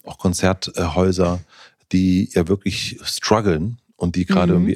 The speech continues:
Speaker 1: echt nicht so, wo es echt so schwer ist. Und ich glaube, das ist eine gute Idee, einfach zum Kartenvorverkauf zu gehen und für die Leute, die man so beschenken will, einfach einmal sagen, so, „Hier für dich jetzt Holiday on Ice, für dich einmal Tokotronic, für dich“ und so.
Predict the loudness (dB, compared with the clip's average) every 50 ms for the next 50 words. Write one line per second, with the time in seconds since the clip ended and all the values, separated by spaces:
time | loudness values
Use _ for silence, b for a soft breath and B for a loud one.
0 | -4 -6 -8 -4 -2 -2 -2 -2 0 0 2 2 2 0 0 -2 0 -2 -2 -2
1 | -2 -6 -8 -6 -4 -4 -4 0 0 0 0 0 -2 -4 -4 -6 -8 -8 -4 -2
2 | 0 0 2 2 0 0 -2 B B B B B B B B B B -8 -6 -6
3 | -6 -6 -2 0 0 2 2 2 2 2 2 2 0 0 0 -2 -2 -2 -4 -4
4 | -2 -2 -4 0 0 -2 -2 -2 -8 -2 -2 0 0 0 -2 0 -2 -2 -2 -4
5 | -6 -2 0 0 0 0 -2 -4 -6 -4 -2 -2 0 2 2 2 2 2 2 0
6 | 0 0 0 0 0 0 0 -2 -2 -2 -2 -2 -2 -2 -2 -2 0 2 2 0
7 | 0 -4 B B B B B B _ -6 -2 -2 -2 0 0 0 2 2 2 2
8 | 2 2 2 0 0 0 0 0 0 0 0 0 0 -2 0 0 0 0 0 -4
9 | -4 -4 -10 -12 -10 -2 0 0 0 2 2 2 0 0 0 -2 -2 0 0 0
10 | 0 0 -2 -2 -2 -6 -12 -14 -12 -14 -14 -12 -2 0 0 0 0 0 -2 -2
11 | -2 -2 -2 -2 -2 -2 -2 -2 0 0 0 2 2 0 -2 -4 -10 -14 -8 -2
12 | -2 2 2 2 0 2 0 0 0 2 0 0